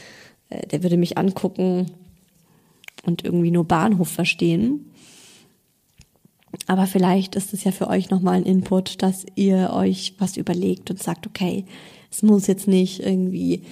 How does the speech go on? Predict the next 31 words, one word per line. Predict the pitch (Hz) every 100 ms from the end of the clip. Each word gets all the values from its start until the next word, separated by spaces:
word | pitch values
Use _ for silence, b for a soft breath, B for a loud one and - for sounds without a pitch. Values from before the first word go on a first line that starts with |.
| 240 180
dass | - 190
man | 180 185
wirklich | 185 190 -
am | 180
Boden | - 190 190 190
rumrutscht | 180 175 190 185 170 190 190 -
mit | 190 180
den | 175
Autos | - 170 185 185
die | -
ganze | 160 165 185 -
Zeit, | - 160 -
sondern | - 175 185 190 B B -
dass | 202
ihr | 220
vielleicht | 233 233
eine | 311 226
Rampe | 170 196 196
baut | 190 170 170 175
und | 180 175
irgendwie | 196 196
guckt, | 190 185 185 - B B B B B
dass | - 196
ihr | 190
mit | 190 190
irgendwas | 202 190 185 170 185 - - - b b
vom | - 254
Sofa | 226 - 208 196 185
runterfahren | 180 185 185 180 170 - 156 165 165
könnt | 165 - 175 165 170 165
oder | - - - - -